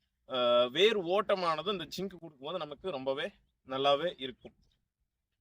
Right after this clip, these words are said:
அதுக்கு அடுத்தது வந்துட்டு பார்த்துட்டிங்கன்னா, முப்பது to முப்பத்தஞ்சாவது நாள். அந்த முப்பது to முப்பத்தஞ்சாவது நாளுங்கும் போது நமக்கு பாஸ்பரஸ் ஆனது அந்த சத்தானது அதிகமா தேவைப்படும். அந்த பாஸ்பரஸ் சத்து அதிகமா கொடுக்க இருக்கக்கூடியது பார்த்துட்டிங்கன்னா செனிஃபாஸ். செனிஃபாஸ் வந்துட்டு ஒரு இ-,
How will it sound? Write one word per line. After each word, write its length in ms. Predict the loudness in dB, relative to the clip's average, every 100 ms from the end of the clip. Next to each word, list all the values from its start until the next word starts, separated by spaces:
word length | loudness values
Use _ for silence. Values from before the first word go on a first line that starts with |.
| -6
அதுக்கு 240 | -4 0
அடுத்தது 260 | -2 2 0
வந்துட்டு 240 | 0 -2
பார்த்துட்டிங்கன்னா, 460 | -4 -4 -8 -8 -8
முப்பது 340 | -8 -4 -4
to 120 | -4 -6
முப்பத்தஞ்சாவது 640 | -8 -10 -8 -4 -2 -4
நாள். 180 | -8 -10 _ _ _ _
அந்த 120 | -8 -6
முப்பது 280 | -2 -2 0
to 100 | -4
முப்பத்தஞ்சாவது 580 | -4 -2 0 2 2
நாளுங்கும் 360 | 2 0 -2 -4
போது 140 | -6
நமக்கு 320 | -4 -6 -6 -8 0
பாஸ்பரஸ் 560 | 2 2 0 -2 -2
ஆனது 280 | -4 -4 -8 -8
அந்த 180 | -8 -4
சத்தானது 460 | -4 -2 -2 0
அதிகமா 320 | -4 -4 -6 -6
தேவைப்படும். 500 | -6 -8 -10 -18 -18 _ _ _ _
அந்த 120 | -6 -2
பாஸ்பரஸ் 500 | 4 4 4 -2 -2
சத்து 220 | -2 4
அதிகமா 400 | 4 4 0 0 0
கொடுக்க 320 | -2 -10 -8
இருக்கக்கூடியது 520 | -8 -8 -10 -8 -4
பார்த்துட்டிங்கன்னா 480 | -2 -4 -4 -8 -8 -10 _ -8
செனிஃபாஸ். 520 | -4 -4 -2 -2 -2 _ _ _ -4
செனிஃபாஸ் 440 | -2 0 2 2
வந்துட்டு 300 | 0 -10 -2
ஒரு 160 | 0 0
இ-, 140 | -2